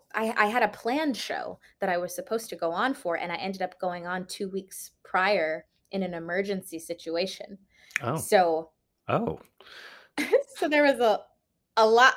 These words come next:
Speaker 1: I didn't even have a chance to be nervous. I remember I had to go back home to even bring my makeup to the theater. I didn't have anything at the theater,
Speaker 2: Wow.
Speaker 1: uh, <laughs> 'cause I was still,
Speaker 2: Yeah.
Speaker 1: I was still learning, you know, six of nine tracks.
Speaker 2: Yeah. <laughs>
Speaker 1: Um, <laughs> but that,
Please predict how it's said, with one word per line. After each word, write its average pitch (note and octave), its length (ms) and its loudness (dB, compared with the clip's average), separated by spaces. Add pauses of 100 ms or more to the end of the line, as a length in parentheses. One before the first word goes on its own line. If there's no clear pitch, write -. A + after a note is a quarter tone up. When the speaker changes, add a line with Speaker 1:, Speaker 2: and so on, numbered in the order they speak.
Speaker 1:
I A#3+ 160 8
didn't D4+ 220 2
even C#4+ 180 0
have C4+ 180 0
a C4 60 2
chance F#4 340 2
to C#4+ 80 -2
be G#3+ 140 -2
nervous. F#3+ 340 2 (180)
I D#4 120 6
remember D#4+ 320 4
I C#4+ 60 0
had E4 160 0
to D4+ 60 -4
go C#4 300 4
back C4+ 260 -2
home D#4 340 -2
to C4+ 100 -6
even A3+ 200 -8
bring A#3+ 160 -4
my A#3+ 120 -4
makeup C#4 340 -2
to C4+ 100 -6
the A3 120 -2
theater. D#4 320 0
I A3+ 100 2
didn't D4 180 -2
have C4 160 4
anything D4 420 0
at G3+ 100 -2
the G3 80 -10
theater, G3+ 320 -10 (360)
Speaker 2:
Wow. F2 100 -4
Speaker 1:
uh, C#4 80 2 (120)
<laughs> G3+ 60 -6
'cause - 120 -2
I F#4 60 6
was D4 160 8
still, E4 240 6 (140)
Speaker 2:
Yeah. C4+ 40 0
Speaker 1:
I C#4 40 2
was D4 100 2
still C4+ 240 -4
learning, A#3 480 -4
you G#3+ 140 -8
know, F#3+ 100 -2
six - 400 -8
of G3 100 -4
nine F#3+ 280 -4
tracks. G#3+ 400 -8 (120)
Speaker 2:
Yeah. - 120 0 (240)
<laughs> - 20 10
Speaker 1:
Um, G3+ 440 4 (440)
<laughs> G4+ 1000 4 (680)
but A#3+ 380 8 (1080)
that, C4 460 2